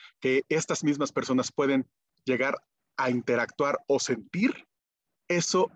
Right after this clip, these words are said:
puede lle-, hacer que los mensajes lleguen más profundos, ¿no? Entonces, como ven, la gente que nos dedicamos a la tecnología,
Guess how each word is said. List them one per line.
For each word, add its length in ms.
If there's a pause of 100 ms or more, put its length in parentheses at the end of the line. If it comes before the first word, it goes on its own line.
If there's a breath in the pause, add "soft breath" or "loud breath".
puede 240
lle-, 180
hacer 300
que 80
los 180
mensajes 400
lleguen 260
más 140
profundos, 480
¿no? 80 (200 loud breath)
Entonces, 180
como 240
ven, 160
la 80
gente 300
que 100
nos 140
dedicamos 380
a 40
la 100
tecnología, 580